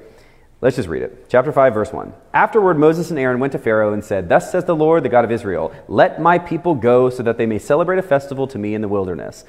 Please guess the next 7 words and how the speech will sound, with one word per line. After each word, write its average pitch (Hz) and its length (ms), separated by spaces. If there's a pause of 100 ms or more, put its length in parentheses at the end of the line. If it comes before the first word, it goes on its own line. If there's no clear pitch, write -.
(140)
But 117 200
Pharaoh 190 280
said, 80 500 (640)
"Who 147 160
is 160 100
the 185 100
Lord, 202 440